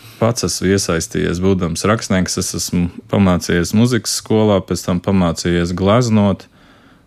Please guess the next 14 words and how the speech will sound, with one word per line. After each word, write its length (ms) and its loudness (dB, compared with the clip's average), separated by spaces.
un, 300 2
un, 400 0
un 180 0
varbūt 300 2
tā 100 2
lielākā 520 2
grūtība 420 0
ir 80 0
tas, 200 -2
ka, 200 -2
ka, 260 0
ka 120 0
Latvijā 400 2
pastāv 540 0